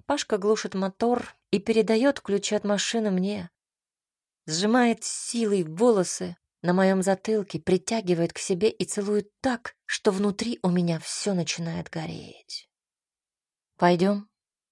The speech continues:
Он берет с заднего сиденья сумку и выходит. Спешу за ним. Во рту у меня все еще остается привкус его губ, а на лице тонкий, едва ощутимый аромат пены для бритья.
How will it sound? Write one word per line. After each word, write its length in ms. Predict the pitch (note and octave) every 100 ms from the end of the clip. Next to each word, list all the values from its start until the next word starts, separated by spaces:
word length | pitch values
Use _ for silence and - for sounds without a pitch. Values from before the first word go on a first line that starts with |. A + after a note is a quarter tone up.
| _
Он 180 | F#3+ G3
берет 280 | G#3+ A#3+ G3+
с 40 |
заднего 440 | E3+ G#3 G3 F#3 F#3
сиденья 460 | - F3 F#3 F#3
сумку 520 | F#3 - B3 A#3+ G#3+ G#3 -
и 80 | B3+
выходит. 680 | G3 - D#3 D3 - - _ _ _ _ _
Спешу 340 | - - F#3+ A#3+
за 140 | G#3+
ним. 280 | G#3 G3+ E3+ _ _ -
Во 140 | F3
рту 300 | - - B3 -
у 80 |
меня 260 | F3 F#3 G3
все 240 | F#3 -
еще 340 | G#3 F#3+ - G3+
остается 640 | E3 - F#3 F#3 F#3+ - E3+
привкус 500 | F#3+ F#3 - F3 -
его 200 | F3+ F3
губ, 400 | E3+ A3+ F#3+ - _ _ -
а 60 | E3
на 100 | F#3+
лице 340 | G#3 - C#4
тонкий, 580 | - A3+ A3+ G3 D#3 D3
едва 360 | - E3+ F#3 A3+
ощутимый 560 | F#3 F3 E3 G#3+ F#3 -
аромат 400 | E3+ E3+ F3+ F3 _ -
пены 320 | F#3 E3 D#3
для 160 | D3
бритья. 500 | D3 D3+ D3+ E3 E3